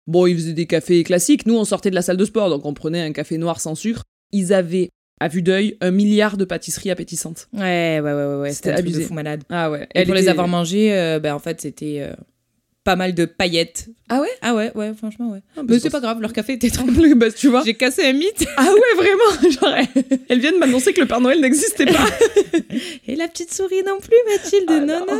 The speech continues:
Speaker 2: non, non. <laughs>
Speaker 1: Mais ouais, du coup, euh, ouais, c'était une, une boulangerie, en tout cas, où ça donnait toujours envie.
Speaker 2: Oui.
Speaker 1: Ok.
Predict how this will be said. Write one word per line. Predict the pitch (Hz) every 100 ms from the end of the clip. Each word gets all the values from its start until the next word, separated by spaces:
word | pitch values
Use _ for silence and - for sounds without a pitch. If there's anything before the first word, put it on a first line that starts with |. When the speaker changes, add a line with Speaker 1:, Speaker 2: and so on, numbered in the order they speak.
| 440
Speaker 2:
non, | 466 480 262 262
non. |
<laughs> | 240 - 247 - 208 233 - -
Speaker 1:
Mais | 285
ouais, | 294 302
du | 247
coup, | 262 320
euh, | 294 240 220 214 214 214 202
ouais, | 220 175
c'était | 202 214 214
une, | 208 190
une | 202 208 190
boulangerie, | 190 202 196 247
en | 262
tout |
cas, | - 226
où |
ça | 214
donnait | 165 170
toujours | 170 190 175
envie. | 156 185
Speaker 2:
Oui. | 220 226
Speaker 1:
Ok. | 151